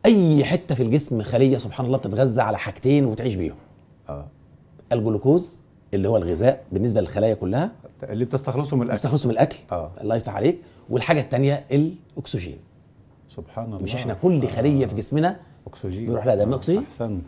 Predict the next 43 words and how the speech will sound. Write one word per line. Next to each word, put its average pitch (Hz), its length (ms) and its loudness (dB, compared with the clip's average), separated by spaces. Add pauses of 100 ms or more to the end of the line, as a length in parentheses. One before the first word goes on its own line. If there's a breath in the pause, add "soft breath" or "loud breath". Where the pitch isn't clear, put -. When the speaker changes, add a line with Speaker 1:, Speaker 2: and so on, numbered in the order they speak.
(120)
Speaker 1:
الأكسجين 104 520 0
Speaker 2:
آه. 160 40 2
Speaker 1:
اتقطع، 165 360 2
ماتت 147 280 2
الخلية. 98 340 -4 (360)
Speaker 2:
أحسنت. 107 380 -4 (120)
Speaker 1:
والمخ 127 460 6
لو 123 160 6
أكتر 151 400 4
من، 135 140 0
لو 180 140 6
ثلاث 196 200 6
دقايق 180 300 6
يموت 165 220 4
المخ. 110 220 -2 (800)
Speaker 2:
ياه. 90 380 -2
Speaker 1:
آه، 170 160 -4 (160)
ثلاث 170 160 4
دقايق. 131 300 2 (440)
Speaker 2:
الله. 82 100 -10
Speaker 1:
لو 107 100 0
ما 117 60 0
اتلحقش 127 400 0
في 123 80 -6
خلال 156 320 4
فترة 170 300 2 (120)
ثلاث 165 140 2
دقايق 160 180 -2
دي 156 80 2
يموت. 101 200 -4 (120)
Speaker 2:
مم. 95 80 0
Speaker 1:
القلب 175 320 6
لا، 170 240 6
Speaker 2:
القلب 107 100 -6 (160)
Speaker 1:
القلب 135 140 4
Speaker 2:
يقعد، 135 80 8
Speaker 1:
يطول 160 320 6 (240 loud breath)
<laughs> - 180 -10
شوية. 139 360 2
Speaker 2:
يقعد 117 240 0
فترة. 117 240 0
Speaker 1:
آه - 20 4
طبعًا، 160 280 4